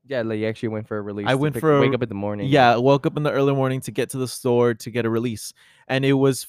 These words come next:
Speaker 2: for this recent release of, uh, the Golden Face Gym, Andy Bernard from The Office, and Will of the Wise. Those were the three that I was trying to,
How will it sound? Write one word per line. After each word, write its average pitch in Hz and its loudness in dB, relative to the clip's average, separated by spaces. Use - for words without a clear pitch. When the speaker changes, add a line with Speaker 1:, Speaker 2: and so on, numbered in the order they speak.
Speaker 2:
for 127 2
this 127 -2
recent 151 -2
release 131 -4
of, 117 2
uh, 110 6
the 120 -2
Golden 131 2
Face 131 -2
Gym, 123 -6
Andy 131 -4
Bernard 131 0
from 135 -8
The 135 -2
Office, 123 0
and 117 -2
Will 123 2
of 117 0
the 117 0
Wise. 107 0
Those 120 -6
were 123 -4
the 113 -8
three 113 -6
that - -4
I 110 2
was 113 -2
trying 110 -2
to, 101 -2